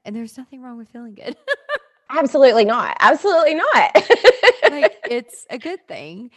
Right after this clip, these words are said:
Speaker 2: Yes.
Speaker 1: And, and something that you say that I love is, like, "Life is simpler than we make it." Like,
Speaker 2: Yes.
Speaker 1: don't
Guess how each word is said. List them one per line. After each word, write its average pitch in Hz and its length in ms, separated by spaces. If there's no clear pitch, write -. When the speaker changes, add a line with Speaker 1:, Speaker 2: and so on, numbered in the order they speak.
Speaker 2:
Yes. 214 760
Speaker 1:
And, - 100
and 233 200
something 320 400
that 180 140
you 190 180
say 180 240
that 175 160
I 170 100
love 170 340
is, 165 180
like, 156 340
"Life 175 280
is 285 140
simpler 165 580
than 165 220
we 160 120
make - 300
it." - 180
Like, 180 220
Speaker 2:
Yes. - 300
Speaker 1:
don't 220 720